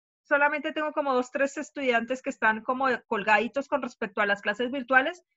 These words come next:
Ya la mayoría tiene sus notas porque les llegó al correo, ¿o no? O sea, lo que es a Olga, lo que es a, a ti, a Daniela, a tu esposo, les llegó las notas al correo.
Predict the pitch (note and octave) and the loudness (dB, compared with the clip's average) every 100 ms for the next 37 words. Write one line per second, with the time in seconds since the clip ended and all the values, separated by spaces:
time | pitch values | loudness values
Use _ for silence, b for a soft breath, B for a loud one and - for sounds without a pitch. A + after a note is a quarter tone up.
0 | _ _ _ _ B3 A#3 B3+ C#4+ B3+ G#3+ | _ _ _ _ 2 4 6 6 4 4
1 | G#3 A#3+ A#3 B3 D4+ B3 B3 A#3 B3+ - | 0 2 0 0 -2 -2 -2 -2 -4 -2
2 | A#3+ G#3+ G3+ F3+ G3 G3 F#3 A#3 B3 C4 | -4 -2 -6 -4 0 0 0 0 2 2
3 | G#3+ G#3+ G3+ F3 _ _ _ _ G3+ F#3+ | 2 0 -2 -6 _ _ _ _ 0 0
4 | G#3+ G#3+ G#3 G3 A#3 B3 C#4 C#4 B3+ C4+ | 0 -4 -6 2 4 8 8 6 8 6
5 | C4+ B B A3 G#3+ G#3 G#3 G3+ - G#3+ | 6 B B -10 -6 0 0 0 0 0
6 | G#3 B3+ B3+ A#3 A3+ B3+ B3 A#3+ G#3 G3 | 0 2 2 2 0 2 2 2 -4 -4
7 | B3+ C4 C#4 C#4 b b - A3+ A3+ G#3+ | 0 0 2 0 b b -2 -2 -2 -4
8 | G#3 G3+ G#3 A#3 A3 A#3 C4 B3+ C#4+ C#4+ | 0 0 0 -2 -2 0 0 4 4 4
9 | C#4+ F#4+ | 2 -2